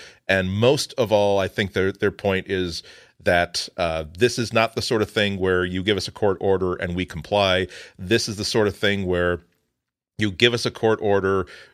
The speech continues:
we are not convinced that this is a legal request for you to make, and then we just simply allow the courts to decide whether this is something you can legally make us do or not.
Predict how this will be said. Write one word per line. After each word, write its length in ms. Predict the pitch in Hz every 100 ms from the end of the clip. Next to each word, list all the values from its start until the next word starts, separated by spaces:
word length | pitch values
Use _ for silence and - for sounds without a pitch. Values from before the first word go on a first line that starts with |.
| -
we 160 | 101
are 80 | 104
not 280 | 98 107 -
convinced 460 | 110 92 104 98 110
that 180 | 92
this 180 | 104 101
is 220 | 104 90 -
a 120 | 92
legal 580 | 92 101 101 104 92 92
request 520 | 104 95 - 98 -
for 120 | - 90
you 120 | 85
to 80 | 80
make, 380 | 101 104 - - - - _ _
and 260 | 104 98 95
then 420 | 107 104 98 95
we 220 | 92 92
just 280 | 87 92 -
simply 440 | - 92 107 92 -
allow 360 | 92 92 92
the 100 | 87
courts 380 | 87 - 92 -
to 120 | -
decide 480 | 85 - 101 90 87
whether 360 | 85 87 87 85
this 280 | 78 87 98
is 160 | 87
something 300 | 107 85 87
you 80 | 85
can 180 | 90 82
legally 360 | 87 87 87
make 240 | 82 82 80
us 120 | -
do 200 | - 78
or 220 | - 82
not. 320 | 80 82 -